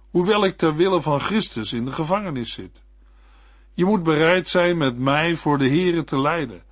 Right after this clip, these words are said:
Hij zal je de kracht ervoor geven." Omdat Timotheus geen geest van lafhartigheid heeft ontvangen, hoeft hij nooit bang te zijn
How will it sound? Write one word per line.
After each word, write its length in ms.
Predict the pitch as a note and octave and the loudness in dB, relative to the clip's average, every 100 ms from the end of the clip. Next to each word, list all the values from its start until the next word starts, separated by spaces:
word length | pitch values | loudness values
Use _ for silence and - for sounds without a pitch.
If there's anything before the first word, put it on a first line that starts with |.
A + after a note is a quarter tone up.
| _ _ | _ _
Hij 320 | - F3+ A3 | -6 -2 0
zal 300 | G3 F#3+ F#3+ | 2 2 4
je 120 | F3+ D#3+ | 2 0
de 100 | C#3+ | -4
kracht 440 | - A3 - - | -2 -2 -4 -6
ervoor 380 | A#2 G#2+ A#2+ G#2+ | -8 -4 -4 -4
geven." 560 | - G2+ F#2+ F#2 D#2 - _ _ _ _ _ _ _ _ _ _ _ _ - _ _ - - - - | -6 -8 -10 -14 -20 -20 _ _ _ _ _ _ _ _ _ _ _ _ -20 _ _ -20 -20 -20 -4
Omdat 360 | F3+ F#3 F3+ | 0 2 0
Timotheus 680 | F3+ E3 E3+ G3 - E3 D3 | 0 2 2 2 0 -2 0
geen 340 | - F#3+ F#3+ E3+ | 0 0 0 0
geest 480 | E3+ E3+ E3 - | 0 2 2 0
van 180 | - D#3+ | -4 -4
lafhartigheid 920 | D3+ C#3 C3+ - F#3+ D3 - A#2+ G#2 | 0 0 0 -4 -6 -6 -6 -6 -6
heeft 320 | - G#2 G2 - | -8 -12 -10 -12
ontvangen, 560 | F#2+ - G2 G2 D#3+ - _ _ _ _ | -14 -10 -10 -10 -14 -16 _ _ _ _
hoeft 300 | - E3+ - | -4 -4 -2
hij 180 | C#3+ D3 | -2 -2
nooit 460 | C#3+ D#3+ F3 C#3 | 0 2 2 0
bang 280 | A#2+ E3+ E3+ | -2 -2 -4
te 140 | - G#2 | -8 -8
zijn 420 | G2+ G2+ C3+ | -6 -6 -8